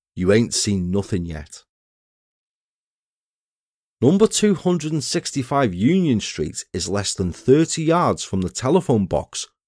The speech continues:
with the same number as the delivery note posted through Doctor Burkitt's door, the box that Doctor Burkitt's killer had waited at for him to ring. Chillingly,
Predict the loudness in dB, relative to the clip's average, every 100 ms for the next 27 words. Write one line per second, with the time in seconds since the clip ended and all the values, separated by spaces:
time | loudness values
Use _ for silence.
0 | _ -14 -8 -6 0 0 0 0 0 0
1 | 0 -2 -4 -6 -4 -4 -2 2 2 2
2 | 0 0 -4 -8 0 0 0 -6 -8 -8
3 | -10 -6 -6 -6 -4 -2 2 0 0 -6
4 | -16 -10 -4 -4 -4 -12 _ _ _ _
5 | -14 -2 0 0 -4 -6 -6 -2 -4 -2
6 | 0 2 0 -2 -8 -8 -4 -2 -2 -4
7 | -2 0 0 -6 -8 -10 _ -12 -8 -8
8 | -8 -10 -6 -6 -8 _ _ _ _ _
9 | _ _ _ _ _ _ _ 0 4 6
10 | 4 0 -4 -6